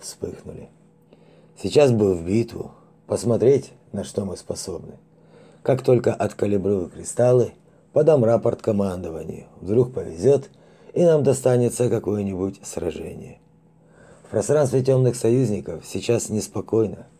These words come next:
бои идут часто». «Как ты назовешь корабль?» Его гармоничная половинка влетела в свечение энергии пилотского поста и зависла в сплетении силовых полей,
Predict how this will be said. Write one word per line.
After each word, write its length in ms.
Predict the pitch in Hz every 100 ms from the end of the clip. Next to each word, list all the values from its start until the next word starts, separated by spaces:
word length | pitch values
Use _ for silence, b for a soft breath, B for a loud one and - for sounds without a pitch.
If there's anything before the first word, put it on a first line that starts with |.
| _
бои 400 | 90 98 110 107
идут 180 | 85 87
часто». 440 | - 78 - - - _ _ _ _ _ b b b b b b b
«Как 200 | - 151
ты 120 | - 170
назовешь 400 | 165 170 165 139
корабль?» 460 | 165 131 80 - - _ _ _ _ -
Его 260 | 92 101
гармоничная 680 | 90 90 95 95 87 - 85
половинка 680 | - 85 85 123 131 113 - B -
влетела 600 | 147 160 156 131 131 110
в 40 |
свечение 640 | - 92 - 98 87 85 -
энергии 500 | 78 90 107 98 98 - -
пилотского 600 | 117 92 87 - 82 80
поста 480 | - - - 117 - b b b
и 100 | 117
зависла 460 | 123 139 139 135 123
в 40 |
сплетении 680 | - 101 95 104 104 107 107
силовых 520 | - - 95 87 87
полей, 360 | - 92 85 -